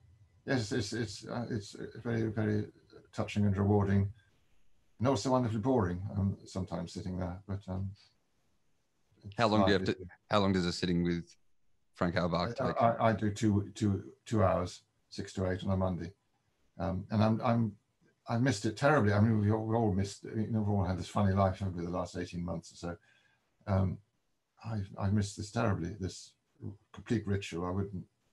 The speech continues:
Speaker 1: uh, take, uh, I, apart from an occasional holiday, um, the most important thing of the week is almost like going to the shrink. Um,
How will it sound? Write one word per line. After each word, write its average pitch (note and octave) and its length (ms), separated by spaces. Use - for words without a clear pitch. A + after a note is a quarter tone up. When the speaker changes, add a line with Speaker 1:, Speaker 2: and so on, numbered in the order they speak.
Speaker 1:
uh, - 320
take, F2+ 140
uh, F#2+ 60
I, G2+ 100
apart G#2+ 260
from G2+ 100
an G2 60
occasional G2 580
holiday, F2 420
um, G2+ 380
the - 80
most G2+ 240
important F2+ 340
thing F2+ 120
of F2+ 60
the F#2 60
week F2+ 240
is F#2+ 180
almost G2 240
like F2 160
going F2 140
to - 80
the - 80
shrink. E2+ 260
Um, F2+ 220